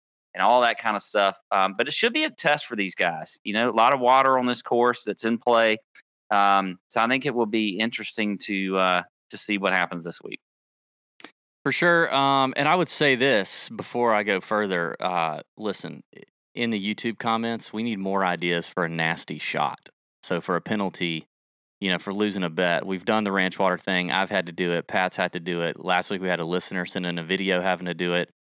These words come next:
Speaker 2: So comment in the YouTube, uh, comments what is a good idea for a really gross shot that we can take on, on the show live when we lose another bet. That'd be good stuff.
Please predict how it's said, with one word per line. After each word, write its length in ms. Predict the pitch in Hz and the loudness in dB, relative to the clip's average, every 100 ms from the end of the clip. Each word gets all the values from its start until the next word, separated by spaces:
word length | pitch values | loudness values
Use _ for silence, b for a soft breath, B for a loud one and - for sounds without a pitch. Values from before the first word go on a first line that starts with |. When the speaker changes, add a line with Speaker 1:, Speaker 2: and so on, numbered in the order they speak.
| _ _ _ | _ _ _
Speaker 2:
So 140 | - 107 | -2 -2
comment 580 | - 123 135 135 127 | 2 4 4 2 0
in 200 | 113 117 | 0 0
the 260 | 120 104 107 | 0 -2 -2
YouTube, 460 | - 104 98 90 - _ _ _ - | -2 -2 0 -2 -8 _ _ _ -2
uh, 240 | 92 92 | 0 0
comments 880 | - 107 101 98 92 87 - - - | 0 2 2 2 0 -2 -6 -8 -8
what 520 | - 92 98 101 92 | -10 -4 2 2 2
is 160 | 98 92 | -2 -4
a 60 | |
good 200 | 85 98 | -2 2
idea 340 | 90 87 90 85 | 2 2 0 0
for 160 | 92 | -2
a 40 | 87 | -2
really 320 | 87 95 87 | -2 -2 -4
gross 640 | 92 87 85 82 - - - | -4 -2 -2 -2 -8 -10 -8
shot 440 | - 82 76 - | -2 0 0 -2
that 100 | 60 | -6
we 100 | 85 | -8
can 100 | 85 | -10
take 280 | - 87 85 | -6 -6 -4
on, 320 | 82 80 78 - | -4 -4 -8 -6
on 180 | 87 80 | -6 -4
the 40 | |
show 240 | - 87 | -4 -2
live 320 | 80 80 80 - | 0 2 0 -4
when 260 | 76 85 82 | -8 -8 -8
we 120 | 82 | -6
lose 180 | 82 80 | -8 -8
another 240 | 78 76 | -8 -8
bet. 240 | 76 71 - _ _ _ _ | -8 -8 -10 _ _ _ _
That'd 80 | 90 | -4
be 80 | 92 | 0
good 160 | 90 | -2
stuff. 320 | - 80 73 | 0 0 -2